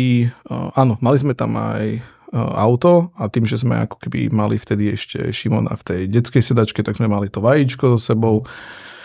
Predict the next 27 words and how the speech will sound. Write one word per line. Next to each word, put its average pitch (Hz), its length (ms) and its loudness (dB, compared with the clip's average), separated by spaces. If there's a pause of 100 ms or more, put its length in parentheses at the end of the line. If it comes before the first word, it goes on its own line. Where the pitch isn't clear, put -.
(120)
a - 80 -20
my 110 100 6
sme 117 140 4
tam 117 180 2
boli, 113 680 2 (380)
a - 140 -12 (560)
my 113 100 0
sme 123 160 0
tam - 160 -6
boli 131 220 -2
vyše - 340 -6
troch - 320 0
mesiacov, 120 960 -2 (400)
takže 110 220 2
tam 117 140 4
som 110 180 2
akože 107 340 0 (260)
reálne 107 720 2 (160)
časť - 320 -2 (340)
auta 104 300 -4
prenajímal, 131 720 4 (300)
potom - 260 -2
v 98 80 -6
tom 104 140 0
dome, 107 260 2
kde 107 100 0
sme 107 200 0